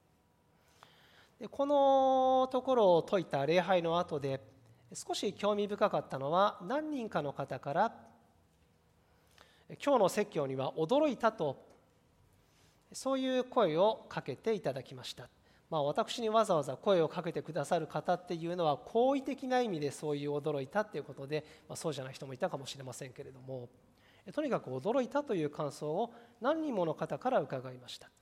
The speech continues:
で、それは二十九節についてです。二十九節。「また、まず強い人を縛り上げなければ、どうしてその家に押し入って、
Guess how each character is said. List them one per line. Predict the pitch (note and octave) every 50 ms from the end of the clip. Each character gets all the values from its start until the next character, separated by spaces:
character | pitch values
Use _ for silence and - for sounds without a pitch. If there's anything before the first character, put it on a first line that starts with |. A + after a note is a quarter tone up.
| _ _ _ _ _ _ _ _ _
で、 | - G#3
そ | - D4
れ | C#4+
は | A3 A#3
二 | D#4 D#4+
十 | C4 A#3 G#3 E3+ D3
九 | - - - D#4+ D#4
節 | - - D#3+ - - D#3+
に | F3 F#3+
つ | F#3+ - C#3+
い | B2
て | - A#2+
で | - -
す。 | - - - - - _ _ _ - D#3+
二 | F#3+ A3
十 | G3+ - C#3 B2+ B2+ -
九 | - - A3+
節。 | - - - - - - - - _ _ _ _ _ _ _ _ _ _ _ _ _ _ _ _ _ _ _ _ _ _ -
「ま | D#3+ F3 G3+
た、 | - C4+ B3+ A#3+
ま | A#3 C#4 C4+
ず | A#3 G3 E3
強 | - - - G3+ A#3+ D4 D4
い | B3+
人 | - - F#3+ D#3
を | C#3+
縛 | - - - D#3 F#3+ G#3
り | G#3+ G#3
上 | G#3+ G#3
げ | G#3+ G#3
な | G#3 F#3+
け | - D#3+
れ | C#3+ C3+
ば、 | C#3 C#3 C#3
ど | C#3 F#3 C#4 D#4+
う | -
し | -
て | - G3 D#3
そ | - -
の | E3 E3+ F3
家 | F3+ F3+ F3
に | D#3+ D3
押 | C#3 C#3 C3+
し | - - -
入 | B3+
っ | B3+
て、 | - - - E3+ D3+